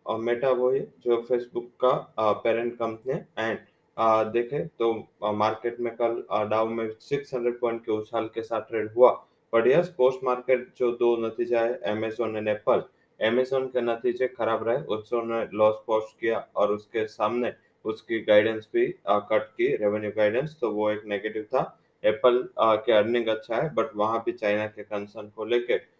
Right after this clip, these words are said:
वहाँ भी comment जो management की थी वो डविश थी, तो इस हिसाब से वहाँ भी correction है, तो दोनों mood खराब किया। And,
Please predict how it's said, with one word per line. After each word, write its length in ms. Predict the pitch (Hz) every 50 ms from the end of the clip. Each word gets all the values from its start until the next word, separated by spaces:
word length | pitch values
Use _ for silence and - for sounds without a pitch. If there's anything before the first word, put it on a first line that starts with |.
| _ _ -
वहाँ 240 | 104 107 107 110 107
भी 320 | 117 123 123 123 120 120 - -
comment 380 | 117 113 117 120 117 113 110
जो 360 | - 120 113 113 113 110 110 -
management 600 | 101 107 107 110 110 107 - - 110 107 107 104
की 80 | - 110
थी 140 | 110 117 113
वो 120 | 110 107
डविश 440 | 104 104 104 107 120 123 123 - - -
थी, 100 | 175 -
तो 200 | - - - 110
इस 160 | 107 107 - 120
हिसाब 200 | 110 113 107 104
से 220 | - - 143 175 - - - _ _ _ _ -
वहाँ 160 | 107 110 104
भी 60 | 117
correction 500 | 117 117 117 113 110 - - - 120 113
है, 80 | 120 127
तो 260 | 123 - 135 120 117
दोनों 320 | 110 110 117 113 113 117 113
mood 280 | 110 113 117 113 120 - -
खराब 300 | - 110 110 110 - - -
किया। 220 | 123 131 170 - -
And, 340 | 107 107 110 110 110 113 113